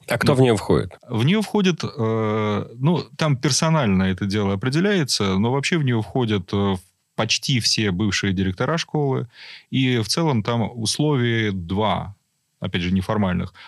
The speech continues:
Speaker 2: Опыт в организации летней школы вообще, в целом, как институции, и опыт в работе над, там, над мастерской, как координатора, как директора мастерской.
Speaker 1: И сколько там, получается, людей?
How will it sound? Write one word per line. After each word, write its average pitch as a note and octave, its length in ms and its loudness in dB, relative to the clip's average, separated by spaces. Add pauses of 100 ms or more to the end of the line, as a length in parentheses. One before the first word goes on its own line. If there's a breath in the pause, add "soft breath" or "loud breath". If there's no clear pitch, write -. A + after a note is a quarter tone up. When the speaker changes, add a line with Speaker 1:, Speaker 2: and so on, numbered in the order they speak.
Speaker 2:
Опыт A#2+ 340 -2
в G2+ 420 -4
организации G#2+ 600 -2
летней G#2 280 0
школы G2 340 -2
вообще, A2 640 -2
в - 60 -20
целом, F2 340 -2
как F2+ 220 -6
институции, F#2+ 720 -4 (360 loud breath)
и F#3+ 180 4
опыт C3+ 440 -2
в G2 400 0
работе G#2 420 0
над, F#2 180 0 (100)
там, F#2+ 280 0 (180)
над G#2 160 0
мастерской, F#2 640 -2 (160)
как F#2+ 220 -6
координатора, G#2+ 500 -2
как F2+ 160 -4
директора F#2 380 -4
мастерской. F2+ 580 -8 (880)
Speaker 1:
И B2+ 100 4
сколько D3 400 4
там, C#3 360 2
получается, A#2+ 580 2
людей? G#2 380 4